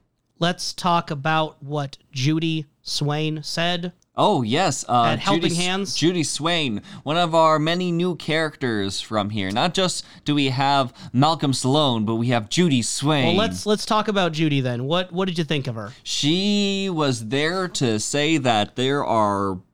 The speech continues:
Speaker 2: some fun things in Ni-, Lil Nicky's past. It seems that tragedy has followed him and his parents have been killed.
Speaker 1: I
Speaker 2: Not
Speaker 1: mean, I don't know if I'd call, like, deep-seated trauma as a fun little thing in his past.
Speaker 2: It's a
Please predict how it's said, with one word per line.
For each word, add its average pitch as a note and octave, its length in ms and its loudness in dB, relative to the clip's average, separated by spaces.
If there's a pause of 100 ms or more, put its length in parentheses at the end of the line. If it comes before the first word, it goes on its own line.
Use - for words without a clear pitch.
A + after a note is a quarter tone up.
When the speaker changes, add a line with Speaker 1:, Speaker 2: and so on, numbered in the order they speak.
Speaker 2:
some G#2+ 400 2
fun F#3 260 0
things E3+ 400 0
in G2 500 -2
Ni-, C3 120 0
Lil D3+ 260 2
Nicky's E3 300 -2
past. - 480 -4
It G#2 120 -2
seems C3 320 -2
that A#2 300 0 (420)
tragedy E3 520 0
has A#2 200 0
followed F3 360 2
him F#3 200 0
and E3 200 0
his F#3 160 0
parents G3+ 400 -2
have D3+ 160 0
been D#3+ 160 -4
killed. G#2+ 560 -2 (1160)
Speaker 1:
I - 120 2
Speaker 2:
Not A#3 100 4
Speaker 1:
mean, A#3+ 100 2
I A#3 120 2
don't D#4 180 2
know D4+ 80 4
if C#4+ 80 -2
I'd B3 220 -2
call, A3+ 280 2
like, F#3 220 0
deep-seated F3+ 640 -2
trauma E3+ 460 2
as D#3+ 100 2
a D3+ 80 0
fun E3 320 -2
little E3+ 220 2
thing D#3+ 260 -2
in D#3 80 0
his D#3 160 0
past. D#3 480 -2
Speaker 2:
It's - 80 -8
a F#2+ 80 0